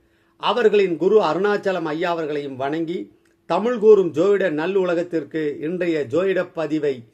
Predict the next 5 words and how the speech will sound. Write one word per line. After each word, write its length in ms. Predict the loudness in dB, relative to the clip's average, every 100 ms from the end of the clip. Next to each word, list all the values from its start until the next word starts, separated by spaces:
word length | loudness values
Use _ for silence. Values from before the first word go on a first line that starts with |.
| _ _ _ -4
எடுத்துக்காட்டு 880 | 0 2 0 -6 -2 0 0 0 -2
ஜாதகத்துடனும் 960 | -2 -2 -2 -4 -4 -4 -4 -6 -8 -12 _ _ _
ஆதார 680 | -2 0 0 0 0 0 0
சுருதியுடனும் 840 | -2 -4 -2 -2 -2 -2 -4 -10 -16 _ _
உதாரண 540 | -4 2 2 2 2